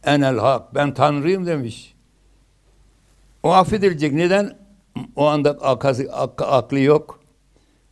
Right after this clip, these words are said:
Aklı olmadığı için söylemiş. Bunu söyler mi hiç? O da alim adam, güzel adam. Aha, onu durduracak orada bir mürşit olsaydı o cemaatin içinde onu yatıştırırdı. Onlar böyle baktı mı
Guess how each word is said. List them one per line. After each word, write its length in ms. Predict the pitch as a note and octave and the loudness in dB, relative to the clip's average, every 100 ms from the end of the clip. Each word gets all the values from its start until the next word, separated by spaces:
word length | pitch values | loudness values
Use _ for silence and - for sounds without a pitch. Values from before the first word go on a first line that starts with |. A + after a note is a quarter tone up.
| _ A#2+ | _ -2
Aklı 300 | B2+ D3 C#3+ | 0 2 2
olmadığı 360 | D#3 F3 E3 | 2 0 0
için 220 | D#3 D3 | 0 0
söylemiş. 520 | C#3 D3 C#3 C3+ A#2+ C3+ | -4 0 0 0 -2 -2
Bunu 140 | B2+ | -2
söyler 380 | A#2+ C#3+ D#3+ G3 | 0 2 2 2
mi 140 | D#3+ | -2
hiç? 100 | D3+ | -6
O 200 | C#3+ C3 | -4 -2
da 160 | C#3 C#3 | 0 0
alim 340 | B2+ B2+ C#3+ | 0 0 -2
adam, 380 | C3+ C#3 C3+ - - _ _ | -4 -2 -4 -8 -16 _ _
güzel 340 | B2+ C3+ D3 | 0 2 2
adam. 320 | C#3 D3+ E3 D#3+ - _ _ _ _ - | 2 0 0 -4 -16 _ _ _ _ -6
Aha, 360 | C#3 C3+ D3+ C#3 | -2 0 -2 0
onu 300 | D3 D#3 C3+ | -2 -2 -2
durduracak 580 | D#3 C#3+ D3 C#3 D#3+ | -2 -2 -2 -2 -2
orada 340 | D#3+ C#3+ D3 C3+ | 0 0 0 0
bir 260 | D3 C3 - - _ - | 0 -2 -6 -20 _ -2
mürşit 440 | C3+ C#3+ D#3 D3+ | 0 2 0 0
olsaydı 680 | D#3 C#3+ G#3 A#3 G3 E3 G#2+ - _ _ _ - | 0 2 4 4 4 -2 -4 -12 _ _ _ -8
o 80 | B2 | -4
cemaatin 480 | B2 C#3 C#3+ C#3 C#3 | 0 0 0 0 -4
içinde 600 | C3+ C3+ C#3+ F3+ - - _ _ _ | -4 -4 -2 -2 -4 -12 _ _ _
onu 200 | C#3+ C#3 | -2 0
yatıştırırdı. 960 | E3 D3 - - D3 D3 C#3+ B2+ A2+ E2 _ _ _ _ _ _ - | 2 0 0 -8 -4 -2 0 -2 -2 -6 _ _ _ _ _ _ -2
Onlar 360 | A#2+ C3 C3+ | 2 2 2
böyle 280 | C#3+ C3+ B2 | 2 0 2
baktı 360 | E3 D#3+ D#3 D3 | 0 0 -4 -4
mı 220 | E3 | -4